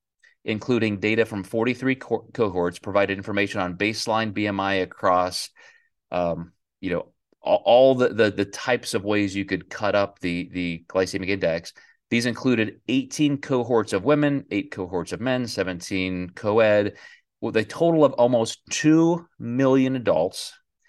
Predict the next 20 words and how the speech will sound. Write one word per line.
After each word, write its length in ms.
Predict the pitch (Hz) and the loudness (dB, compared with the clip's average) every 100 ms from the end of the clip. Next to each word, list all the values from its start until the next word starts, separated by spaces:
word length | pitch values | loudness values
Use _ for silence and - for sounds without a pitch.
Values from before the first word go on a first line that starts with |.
| _ _ - | _ _ -6
Uh, 200 | 101 98 | 0 2
and 120 | 104 110 | 2 0
this 180 | 110 | 0
went 240 | 110 104 - 95 | 0 -2 0 -2
across 540 | 98 - 120 120 - | -2 2 2 2 0
the 100 | 104 | -6
globe. 640 | 92 98 107 98 80 76 87 | -4 0 4 4 2 -8 -12
They 140 | 95 92 | -4 0
even 240 | 98 92 | 0 -2
had 160 | 95 92 | -2 -2
a 60 | |
chart 440 | 87 - 95 92 - | -4 -2 0 0 0
that, 240 | 87 80 | -4 -4
that 220 | 90 85 | -6 -2
broke 200 | 82 95 95 | 0 0 0
it 60 | |
down 280 | 92 92 87 | -4 -4 -4
country 340 | - 101 98 | -8 -8 -6
by 160 | 85 87 | -4 -4
country. 540 | 87 98 85 80 76 | -4 -8 -6 -10 -10